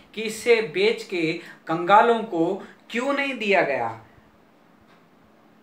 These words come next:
वो इसलिए नहीं कह रहा था कि वो कंगालों की चिंता करता था, क्योंकि वो इसलिए कह रहा था क्योंकि वो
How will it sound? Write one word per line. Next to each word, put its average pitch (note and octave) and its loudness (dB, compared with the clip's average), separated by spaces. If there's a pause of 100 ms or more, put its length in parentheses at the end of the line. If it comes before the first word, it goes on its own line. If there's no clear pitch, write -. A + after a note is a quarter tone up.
(280)
वो - 2
इसलिए D4 2
नहीं D4+ 4
कह D4 8
रहा C#4+ 6
था C#4+ 4
कि A#3 -6
वो A#3 4
कंगालों A3 4
की A#3+ -6 (320)
चिंता A3+ 2
करता G#3+ 2
था, B2+ -8 (180)
क्योंकि G#3 -4
वो A#3+ 2
इसलिए B3+ 0
कह A#3+ 4
रहा A3 6
था G3 0 (140)
क्योंकि G3 -6
वो G#3 4